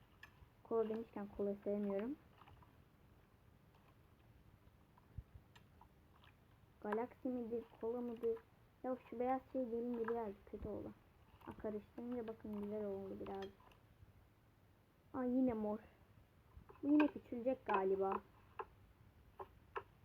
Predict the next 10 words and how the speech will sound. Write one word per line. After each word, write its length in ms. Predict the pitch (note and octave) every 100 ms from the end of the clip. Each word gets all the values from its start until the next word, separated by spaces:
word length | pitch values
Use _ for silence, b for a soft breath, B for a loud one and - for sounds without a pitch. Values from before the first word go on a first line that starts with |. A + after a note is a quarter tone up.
| - - -
Eminim 420 | A#3 C4 C#4 A3
bunun 300 | A3 G#3+ A3
küçüleceklerine. 840 | G#3+ _ - G#3 G#3+ - G#3 G#3 G#3 - - - - - - - - - - - - - - - - - - - - -
Ama 240 | A3+ A3+
bunlar 360 | G#3 A3 A3 G3+ - -
çok 300 | - A3+ -
güzel, 320 | - A3 A3 G3 -
çok 180 | G#3+ -
pofuduklar 840 | - G#3 - G#3 G#3 G#3 F#3+ F#3+
böyle. 280 | F#3+ F#3+